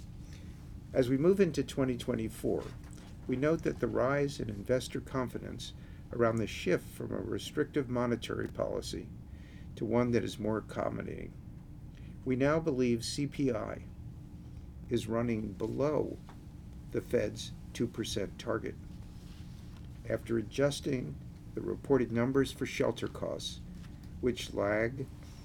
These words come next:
what we've observed on the ground as one of the largest investors in this area. At the same time, the U S economy has remained quite strong.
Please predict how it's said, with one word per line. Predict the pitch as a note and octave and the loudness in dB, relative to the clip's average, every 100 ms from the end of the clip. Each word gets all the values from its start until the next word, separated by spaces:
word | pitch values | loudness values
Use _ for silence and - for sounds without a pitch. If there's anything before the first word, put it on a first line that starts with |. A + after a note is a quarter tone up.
| - - | -10 -2
what | A#2+ G#2 | 0 2
we've | B2 B2+ | 2 2
observed | A#2+ A2 B2 C3 B2 | -2 2 6 6 6
on | B2 | 2
the | B2+ | 4
ground | B2+ D3 - E2+ - - - | 4 2 2 -4 -8 -12 -8
as | A2+ G2+ | -6 -4
one | A2 | -2
of | G2+ | -2
the | |
largest | G2 G#2 B2 B2 B2 - | 0 2 2 0 0 -2
investors | A#2+ G2 G#2 G#2+ - A#2 B2 - - - - | -2 0 0 0 -2 -4 -4 -8 -12 -10 0
in | A#2 G#2+ | 2 2
this | G#2+ - | 0 0
area. | A2 G2 G2 - - - - - - - - - - - - - - - - - | 0 0 -2 -6 -10 -12 -12 -12 -12 -12 -12 -12 -12 -12 -12 -12 -10 -10 -10 -6
At | B2 | -2
the | C3 | 0
same | - E3 F3+ | 4 4 4
time, | - D#2+ D#2+ A2+ - - - - - - - | 2 -2 -4 -6 -10 -12 -14 -14 -14 -12 -4
the | A#2+ | 4
U | C3 | 4
S | A#2+ | 4
economy | A#2+ C#3 D#3 C#3+ A2+ A2+ | 0 0 2 2 2 0
has | A#2+ A2+ - | 0 -2 0
remained | B2 G#2+ A2+ | 2 2 0
quite | - A2+ A#2 | 2 0 0
strong. | - G#2 D#2+ | -2 0 0